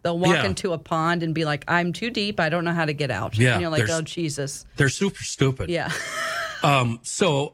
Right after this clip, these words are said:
Speaker 2: a couple of years ago, I'm wheeling through the woods on, uh, side by side. Oh, there's a cow. And for the next hour and a half,
Speaker 1: Yes.
Speaker 2: I went to every farm within a three or four mile radius to find out who had lost a cow.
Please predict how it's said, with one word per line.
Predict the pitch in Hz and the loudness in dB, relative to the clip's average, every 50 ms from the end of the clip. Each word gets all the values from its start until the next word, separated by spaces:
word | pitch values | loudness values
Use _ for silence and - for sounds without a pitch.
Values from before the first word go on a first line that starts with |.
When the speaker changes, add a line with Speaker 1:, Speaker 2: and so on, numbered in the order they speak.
| _ | _
Speaker 2:
a | - 156 135 | 0 0 0
couple | 127 - - - 196 - 175 | -2 0 0 0 0 2 2
of | 147 123 | 2 4
years | 123 156 190 190 - | 4 4 2 2 0
ago, | 135 117 117 101 101 113 131 | 0 0 2 2 4 4 4
I'm | 123 113 110 | 4 2 2
wheeling | 104 113 113 117 120 120 110 107 | 2 2 2 2 2 2 2 0
through | - - 127 117 | 0 0 0 2
the | 104 104 | 2 0
woods | 95 95 101 107 110 117 - - | 2 2 2 2 0 0 0 0
on, | 107 98 101 104 | 2 2 2 2
uh, | 101 101 101 98 90 90 95 - 110 107 | 2 2 2 2 2 0 -2 -2 -2 -2
side | - - - 117 120 156 | 0 0 2 2 2 2
by | 156 113 | 0 0
side. | 101 - - 104 110 120 127 135 - | 0 0 0 2 2 2 0 0 0
Oh, | 208 208 202 - _ _ - | 0 0 0 -4 _ _ 0
there's | 139 135 127 | 2 2 2
a | 131 - | 0 0
cow. | - 117 95 80 82 - _ _ - _ _ _ _ - - - - - - - - - | -2 -2 -2 -2 -6 -14 _ _ -20 _ _ _ _ -20 -20 -20 -20 -20 -20 -14 -4 0
And | 151 143 143 139 139 131 127 127 - - - _ _ | 2 4 4 4 4 4 2 0 -2 -6 -14 _ _
for | - - - - 151 135 | -20 -10 -2 0 2 2
the | 135 131 | 4 4
next | 127 139 156 165 - - - - - _ _ _ _ - | 4 2 2 0 -2 -6 -10 -12 -14 _ _ _ _ 2
hour | 117 127 139 147 170 175 175 | 4 4 4 4 4 2 2
and | 165 160 | 2 0
a | 135 | 0
half, | 110 123 139 135 117 98 95 98 - - - | 0 2 2 2 2 2 0 -2 -2 -4 -4
Speaker 1:
Yes. | 165 160 120 117 127 | -2 2 2 4 4
Speaker 2:
I | 131 | 4
went | 139 135 131 131 127 | 4 2 2 0 -2
to | - - 127 120 - | -2 -2 -2 -2 0
every | 120 113 117 117 127 143 156 160 | 0 0 2 2 2 0 0 0
farm | - - - - 147 131 135 131 120 110 101 98 101 104 - - _ _ _ _ _ | -2 -6 -2 2 2 4 4 4 4 2 2 2 0 0 -2 -6 _ _ _ _ _
within | - 117 120 - 139 123 113 | -2 0 2 2 2 2 2
a | 110 | 2
three | 101 - - - 123 127 135 | 0 -2 -2 0 2 2 2
or | 120 | 0
four | - - - 120 117 | 0 0 2 2 2
mile | 110 107 107 110 107 107 107 95 | 4 2 2 4 4 4 4 4
radius | 98 104 104 107 107 101 92 92 92 - - - | 4 4 2 2 2 2 0 0 -2 -4 -4 -2
to | - 104 | -2 -2
find | - - 120 107 110 110 107 107 | 0 0 2 2 4 4 4 2
out | 98 101 101 - - | 2 0 0 -4 -8
who | - - - 123 117 117 113 117 127 | -4 0 2 2 2 2 2 2 0
had | 117 113 104 101 | 0 0 -2 0
lost | 98 95 95 92 92 95 - - - - | 0 2 2 2 2 0 0 -4 -6 -8
a | 110 | -8
cow. | - - - 104 98 92 87 80 76 71 | -8 -2 0 2 2 2 0 -2 -6 -8